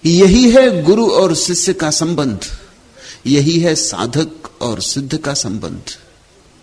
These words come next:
कोई जो जग गया, जगा सकता है उसे जो सोया है। कोई जो भर गया, भर सकता है उसे जो अभी खाली है।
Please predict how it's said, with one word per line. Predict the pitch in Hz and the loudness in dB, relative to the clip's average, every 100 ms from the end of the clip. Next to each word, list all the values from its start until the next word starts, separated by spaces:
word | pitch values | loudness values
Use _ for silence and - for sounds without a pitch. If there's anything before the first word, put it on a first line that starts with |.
| _ _ _ _ _ _ - | _ _ _ _ _ _ -2
कोई | 180 175 | 2 2
जो | 120 110 | 2 -4
जग | 90 98 90 | -4 -6 -8
गया, | 95 104 107 107 - - _ _ _ _ _ _ _ _ _ _ _ _ _ _ _ - | -6 -6 -6 -10 -16 -20 _ _ _ _ _ _ _ _ _ _ _ _ _ _ _ -12
जगा | 107 127 117 104 | -6 -4 -4 -8
सकता | - 98 - 92 | -10 -12 -12 -12
है | 98 | -12
उसे | - - 101 101 | -14 -12 -10 -10
जो | 92 92 | -10 -10
सोया | - - 82 90 | -8 -8 -10 -10
है। | - - _ _ _ _ _ _ _ _ _ - | -14 -20 _ _ _ _ _ _ _ _ _ -2
कोई | 151 139 | 0 0
जो | 110 98 | -2 -6
भर | 78 85 117 | -6 -8 -6
गया, | 127 139 156 143 - - - | -2 -2 -4 -8 -18 -20 -18
भर | 90 113 127 | -6 -4 -2
सकता | - 135 - 123 | -6 -8 -8 -8
है | 123 95 | -6 -8
उसे | 107 - 113 | -8 -6 -6
जो | 101 - | -6 -10
अभी | 92 107 | -10 -10
खाली | - - 82 92 90 | -12 -12 -12 -12 -12
है। | 95 | -16